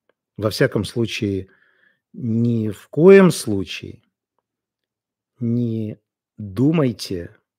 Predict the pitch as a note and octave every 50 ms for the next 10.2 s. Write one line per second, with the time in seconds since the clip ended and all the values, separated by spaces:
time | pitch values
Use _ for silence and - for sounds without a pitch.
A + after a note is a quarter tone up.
0 | _ _ _ _ _ _ _ _ _ _ - B2 B2+ B2 B2 C3 D3 D3+ - C#3
1 | B2+ B2 - - - A2+ A#2 A#2 A2+ A#2+ B2+ A#2 G2+ - - F#2+ - - - G#2
2 | A2+ G#2 - G#2 G2 - - G#2 - - G2+ G#2+ A#2 G#2+ - A2+ G#2 F#2+ F#2 -
3 | - - G2 A2+ A2+ G#2+ G2+ F2+ F#2 F2+ - - A#2+ B2 B2+ A#2+ A2 G#2 G2 G2
4 | - - G2+ G2 G2 A#2 A#2 G2 G2+ C3 D#3+ F3+ F3 - G#3 F#3+ - - D3+ -
5 | - - - C#3+ C3+ B2 A#2 A#2 - - A#2 G#2+ G#2 F2+ D2 - - - _ _
6 | _ _ _ _ _ _ _ _ _ _ _ _ _ _ _ _ _ _ _ _
7 | _ _ _ _ - B2 - D#3 D3 C#3 C3 A2+ A2 A2 A2+ B2 C3 C3 A#2+ A2+
8 | A2+ A#2+ A#2 G#2 G#2 A2 A#2 B2 A#2+ A#2 A2+ G2+ - - G2+ G2 G2+ F#2+ G2+ G2
9 | F#2 G2 G2 - - G#2 F#2+ - - - F2+ F#2 F2 - - - A2 B2 A#2 -
10 | - F#2 F2 F#2